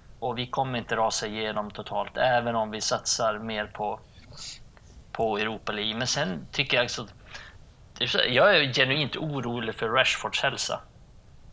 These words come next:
Han ska inte spela den här matchen, liksom. Han, fan, ja, han skulle ju startat om han,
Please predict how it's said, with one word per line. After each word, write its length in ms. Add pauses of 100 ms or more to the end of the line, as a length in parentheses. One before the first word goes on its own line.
Han 160
ska 140
inte 140
spela 400
den 100
här 100
matchen, 420
liksom. 300
Han, 420 (220)
fan, 260 (1500)
ja, 180 (340)
han 220
skulle 340
ju 100
startat 600
om 180
han, 400